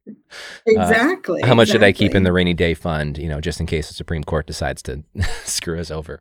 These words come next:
Speaker 2: To change their mind,
Speaker 1: <laughs> Yeah,
Speaker 2: yeah.
Speaker 1: yeah. Uh, have you been following what's been going on with, like, you know, Biden's first attempt, uh, with the heroes Act and now their next attempt with the Higher Education Act and all that stuff? I, I mean, it's, it's been a mess.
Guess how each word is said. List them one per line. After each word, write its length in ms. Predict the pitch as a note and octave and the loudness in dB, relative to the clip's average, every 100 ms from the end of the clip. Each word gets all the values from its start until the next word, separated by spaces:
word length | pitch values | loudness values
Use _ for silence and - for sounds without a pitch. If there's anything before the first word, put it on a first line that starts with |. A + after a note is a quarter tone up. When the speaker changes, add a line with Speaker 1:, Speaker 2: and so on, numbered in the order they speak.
| - | -4
Speaker 2:
To 80 | G3 | -2
change 440 | - G3 G3 - | 2 2 0 0
their 180 | F#3 F3+ | 0 2
mind, 360 | F#3 F#3 A3+ | 0 0 4
Speaker 1:
<laughs> 200 | G#3+ - | 6 6
Yeah, 0 | |
Speaker 2:
yeah. 340 | F#3+ - F#3 F#3+ | 8 6 4 0
Speaker 1:
yeah. 180 | A#2+ - - - - - | -4 -6 -10 -16 -14 2
Uh, 160 | A#2+ B2 | 4 6
have 140 | C#3 | 6
you 60 | F3 | 4
been 140 | F#3 | 2
following 440 | D#3+ C3 C#3 F3+ F#3 | 2 2 4 2 0
what's 140 | F#3 | -4
been 140 | F#3 F3 | -4 -2
going 220 | F3+ F3+ | -2 0
on 240 | F3+ F3 C#3+ | 0 0 0
with, 180 | A2 | 0
like, 220 | F#2+ F2+ - | 0 -2 -4
you 100 | G2+ | -6
know, 160 | F2+ F2 | -4 -4
Biden's 440 | A2 A#2 A2 G#2 | 0 0 0 -2
first 320 | - A2 - | 2 2 2
attempt, 580 | G2 - G#2+ G2+ - - _ _ | -6 0 2 0 -4 -14 _ _
uh, 340 | G2 F#2 F2 F2 | -4 0 0 0
with 140 | F2 | -4
the 80 | - | -6
heroes 400 | F#2+ A#2 A2+ G2 | 4 6 8 6
Act 360 | G#2+ G2+ F#2+ - | 6 6 4 0
and 120 | F#2 | -2
now 200 | F#2 F2+ | 0 0
their 120 | E2+ | 0
next 320 | F2+ G2 - | -2 -2 -4
attempt 400 | F#2+ G2+ F#2 F2+ | -6 -2 -2 -2
with 200 | F2 E2 - _ _ _ | -2 -2 -6 _ _ _
the 100 | F2 | -2
Higher 260 | G2 G2 F#2+ | 2 4 4
Education 540 | E2 D2+ A#2 A2+ G#2 | 2 2 2 4 2
Act 280 | G#2 G#2 - | 0 0 0
and 100 | G2 | -2
all 140 | F#2+ | 0
that 160 | F#2+ F#2 | 0 -2
stuff? 420 | - G2 F#2 - - | -2 0 -2 -4 -6
I, 120 | G2 | -4
I 140 | F#2 G2+ | -2 -2
mean, 120 | G2+ | -2
it's, 160 | F#2+ | -2
it's 120 | G2+ - | -6 -8
been 120 | B2 | -8
a 40 | F#2 | -6
mess. 500 | C#3+ B2 - - | -4 -6 -8 -14